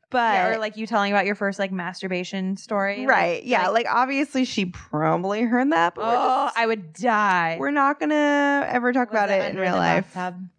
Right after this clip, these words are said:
Speaker 2: What?
Speaker 1: <laughs>
Speaker 3: Under the
Speaker 1: No, but
Speaker 3: bathtub?
Speaker 1: when I discovered that,
Speaker 3: Ah!
Speaker 1: that was also great. Um, I, I started masturbating late in life. It's a whole episode. <laughs>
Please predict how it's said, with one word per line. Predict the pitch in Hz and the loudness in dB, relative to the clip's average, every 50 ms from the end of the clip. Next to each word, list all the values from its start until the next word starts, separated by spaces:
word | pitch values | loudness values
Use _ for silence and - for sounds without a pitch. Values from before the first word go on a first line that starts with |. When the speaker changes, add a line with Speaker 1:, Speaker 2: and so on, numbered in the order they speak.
| _ _ - | _ _ -10
Speaker 2:
What? | 226 233 196 175 196 - - - | -4 0 0 2 2 0 2 2
Speaker 1:
<laughs> | 302 - - - - - - - - - | 2 2 2 0 -8 -12 -14 -14 -2 2
Speaker 3:
Under | 359 - - - 240 220 214 214 - | 4 4 4 2 -4 -2 0 0 0
the | 330 294 | 0 0
Speaker 1:
No, | 240 233 | -2 -2
but | 247 262 285 311 311 | 0 2 2 2 2
Speaker 3:
bathtub? | - 254 214 | 0 0 0
Speaker 1:
when | 220 220 | 0 2
I | 214 208 | 0 0
discovered | 196 220 - - - 247 226 202 196 185 175 175 175 175 | -2 -4 -6 0 2 2 4 4 4 0 0 -2 -6 -6
that, | 175 214 233 285 330 - 240 - - | -2 0 0 2 2 2 0 0 0
Speaker 3:
Ah! | 320 370 415 240 | 2 2 2 2
Speaker 1:
that | 247 240 | 2 0
was | 247 247 - - | -2 -2 -2 0
also | - 240 262 285 349 359 - 285 240 220 | 2 2 4 2 2 0 0 -2 -2 -2
great. | 214 202 180 175 165 160 160 - - _ - - - - - _ - | 0 0 0 2 2 2 0 -2 -4 _ -20 -20 -20 -20 -18 _ -2
Um, | - 214 196 185 185 190 - | 0 2 2 2 0 0 0
I, | - 208 208 - - 202 | 0 2 2 2 2 2
I | 202 185 185 | 0 0 -4
started | - - 214 - 175 180 | -6 -2 -2 0 0 0
masturbating | 160 165 175 - - - 160 165 165 | 0 -2 -2 -2 -4 -4 -2 0 0
late | 151 113 | 0 -2
in | 87 151 | -2 -2
life. | - 67 - - - | 0 0 0 0 -2
It's | - - | -2 -2
a | 277 | -2
whole | 240 240 277 262 226 | 0 2 2 4 4
episode. | 185 175 - 170 170 - - - - - - - | 4 2 2 0 -6 -4 -2 -2 -2 -2 -4 -6
<laughs> | - | -16